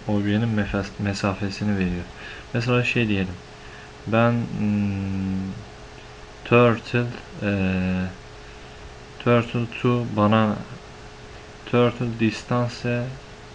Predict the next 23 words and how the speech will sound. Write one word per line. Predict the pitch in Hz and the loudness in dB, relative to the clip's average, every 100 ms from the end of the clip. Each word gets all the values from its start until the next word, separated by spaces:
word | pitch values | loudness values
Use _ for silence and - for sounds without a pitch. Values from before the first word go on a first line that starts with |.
| - | -4
to | 131 117 | 0 4
banana | 107 113 104 | 4 4 4
yazdım. | 95 95 - 120 - - - - - - | 2 0 -4 -6 -10 -14 -14 -14 -16 -2
Artık | 117 123 127 117 117 | 2 2 0 -2 0
bu | 120 | 0
step | 117 - - 113 - | -2 -2 0 0 0
metepleri | 117 120 - - 110 117 | -2 -2 -4 -4 0 2
yazmama | 113 101 107 113 | 0 2 0 0
gerek | 107 104 101 - | 2 0 0 -2
yok. | 95 - - - - | -6 -8 -16 -12 -4
Çok | - - | -4 -4
sıkıştığınızda | - - 98 - 107 104 110 | -8 -6 -6 -4 -2 -2 0
yazabilirsiniz. | 104 95 90 87 - - 107 117 - - - - - - - - - | 0 0 -4 -6 -8 -6 -6 -8 -14 -16 -16 -16 -16 -16 -16 -6 2
Bunu | 120 123 - - | 4 4 0 -2
yazdığınızda | 107 113 120 104 104 98 98 120 120 - | 2 4 4 2 2 0 0 0 0 -2
şey | - 107 | 0 2
yapıyor. | 101 98 92 - - - | 2 0 -4 -6 -8 -4
Mesela | 113 113 - | 0 0 0
şurada | 117 120 - | 0 0 0
turtle | 127 123 117 - 123 127 - | 0 2 0 -2 -4 -4 -8
step | - - 117 120 | -12 -4 -4 2
D | 113 | 4
yazdım. | 107 98 90 - | 6 4 0 -6